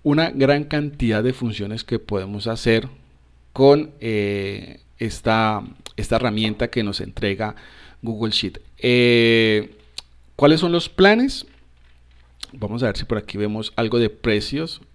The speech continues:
Eh, no, bueno, precio no está habilitado, pues por ahora no nos está mostrando el precio, pero, eh, vamos a ver si por aquí tenemos algo de precio. Copiamos esta dirección web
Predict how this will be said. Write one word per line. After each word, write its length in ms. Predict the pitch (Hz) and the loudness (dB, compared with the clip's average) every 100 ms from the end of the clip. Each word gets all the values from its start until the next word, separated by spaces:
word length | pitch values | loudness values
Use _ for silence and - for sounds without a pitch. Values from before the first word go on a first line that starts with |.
| - | -12
Eh, 300 | 101 98 98 - | -10 -10 -12 -16
no, 280 | 98 101 90 | -16 -16 -16
bueno, 260 | 92 - - | -16 -16 -16
precio 260 | - 104 113 | -12 -10 -8
no 80 | 113 | -10
está 220 | - 113 | -4 0
habilitado, 520 | 107 98 - 101 127 | 0 -2 -4 -6 -6
pues 140 | - | -10
por 180 | - 101 | -10 -6
ahora 280 | 95 98 104 - - - - | -4 -4 -6 -12 -20 -20 -16
no 140 | 104 107 | -8 -4
nos 160 | 107 | -2
está 220 | 110 - 92 | -2 -4 -8
mostrando 600 | 104 104 110 101 101 - | -8 -8 -6 -6 -6 -8
el 160 | 95 95 | -10 -4
precio, 560 | - 151 151 160 160 | 2 2 2 -4 -4
pero, 580 | - 165 165 170 175 175 - | 2 4 4 2 0 -2 -6
eh, 540 | 120 117 110 104 98 | -4 -2 -2 -2 -4
vamos 240 | 92 98 104 | -6 -8 -6
a 60 | |
ver 160 | - - | -6 -8
si 80 | - | -12
por 180 | - - | -10 -12
aquí 280 | - 71 - | -12 -16 -14
tenemos 440 | - - - - - | -12 -12 -12 -16 -10
algo 240 | 98 95 101 | -8 -8 -8
de 100 | - | -6
precio. 340 | 135 139 135 | -6 -4 -6
Copiamos 460 | - - 98 101 107 | -10 -10 -10 -10 -12
esta 220 | 101 107 | -10 -6
dirección 340 | 101 101 104 | -6 -6 -8
web 160 | 120 | -4